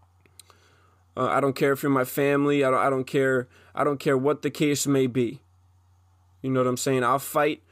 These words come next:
whoever and whatever to get where I wanna be. And that's fucking that. So it's,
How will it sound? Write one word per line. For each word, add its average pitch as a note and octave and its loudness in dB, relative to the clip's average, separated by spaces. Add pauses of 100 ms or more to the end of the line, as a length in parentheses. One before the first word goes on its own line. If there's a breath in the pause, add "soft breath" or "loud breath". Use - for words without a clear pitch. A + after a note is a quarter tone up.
(220 soft breath)
whoever F3+ 0
and C3+ 0
whatever C3+ 0
to C3+ -6
get C3+ 0 (560)
where C3+ 2
I C3+ 2
wanna B2 0
be. A#2+ -2 (3000)
And C3 0
that's C3 0
fucking C3 -2
that. G#2+ -2 (1400)
So B2 -2
it's, - -10